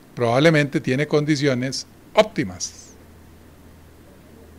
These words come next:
Y aquí se da un cambio. Y lo que hay es el tip-, la típica resistencia al cambio, porque la incertidumbre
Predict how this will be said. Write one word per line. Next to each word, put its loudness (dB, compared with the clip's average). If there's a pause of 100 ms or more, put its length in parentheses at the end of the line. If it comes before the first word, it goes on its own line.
(600)
Y 6
aquí 4 (420)
se -4
da -2
un -2
cambio. -2 (1200)
Y 2
lo 4
que 4
hay 8
es 4
el 0
tip-, -2
la -2
típica 2
resistencia 2
al -6
cambio, 4 (500)
porque 6
la 2
incertidumbre 4